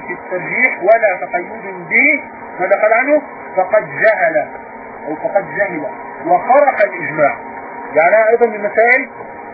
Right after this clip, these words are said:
تمامًا كما قال ابن تيمية، ابن تيمية جعلها من مسائل الإجماع، وكذلك ابن صلاح جعلها من مسائل الإجماع، ورمى الذي يفعل تلك الكلام بالجهل وبخرق الإجماع المنعقد. كذلك تكلم في المسألة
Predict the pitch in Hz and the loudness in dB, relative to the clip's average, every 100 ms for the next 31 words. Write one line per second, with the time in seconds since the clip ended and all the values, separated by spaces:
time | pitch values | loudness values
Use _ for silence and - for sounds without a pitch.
0 | - - - 254 311 294 240 226 233 214 | -16 -2 2 4 4 2 0 2 2 2
1 | - 175 165 139 - - - 208 202 202 | -6 -8 -8 -8 -12 -14 -10 -6 0 4
2 | 220 - - 220 226 - 214 247 - - | 4 2 -6 -8 -8 -6 -2 -2 -4 -14
3 | - - 226 196 196 - 180 185 190 175 | -10 -8 -6 -4 -4 -6 -10 0 0 2
4 | 170 190 180 170 160 185 175 143 143 - | 2 4 2 0 -8 -6 -6 -4 -6 -6
5 | 151 170 233 220 170 - - - 190 226 | 2 4 6 4 2 -2 -10 -6 -2 -2
6 | 208 214 - - 190 185 - 208 214 208 | 2 2 2 -2 -2 -10 -2 2 2 0
7 | - - - 165 - 202 185 156 - - | -8 -14 -10 -6 2 2 2 -6 -10 -10
8 | 151 165 156 190 202 - - 151 147 147 | -8 -6 0 2 2 -2 -8 -6 -6 -4
9 | 156 359 - - - - - - 190 175 | 2 2 2 -4 -12 -12 -4 -2 2 2
10 | 175 - - - - 254 262 233 254 240 | 2 0 -4 -2 2 2 2 -2 -4 -4
11 | - - - - - 233 | -6 -10 -12 -6 2 2